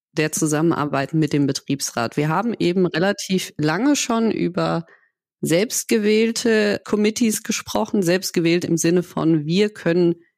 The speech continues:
entscheiden, was die Rahmenbedingungen sind. Wenn wir jetzt an dem Punkt sind, dass wir den offiziellen Betriebsratsweg gehen, haben wir deutlich weniger Freiheiten, weil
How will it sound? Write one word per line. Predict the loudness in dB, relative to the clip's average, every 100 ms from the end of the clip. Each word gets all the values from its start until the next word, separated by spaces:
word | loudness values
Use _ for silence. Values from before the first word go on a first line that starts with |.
| _
entscheiden, | 0 0 0 -4 -2 0 2 2
was | 0 -4
die | -6
Rahmenbedingungen | -4 -2 2 2 2 0 2 0
sind. | 0 2 2 0 -4 -20 -20 -20 _ -4
Wenn | 0 2 2
wir | 2
jetzt | 0 -2 -2
an | 0
dem | 2 0
Punkt | 0 0 0 -2
sind, | -2 2 2 0
dass | -2 -4 -8 _ -4
wir | 0 2
den | 0 0
offiziellen | -4 -2 -4 0 0 0
Betriebsratsweg | -2 -6 -6 -6 -4 -4 -4 -6 -2 0 0 -2 -12
gehen, | -8 -2 0 2 2 2 -2 -20 -8
haben | -2 0 2 2
wir | 2 2
deutlich | 0 0 0 0 -2 -2 -2
weniger | 2 4 2 2 -2
Freiheiten, | -6 -6 -2 0 0 -2 -4 -2 2 2 2 0
weil | -4 -2 0 2 0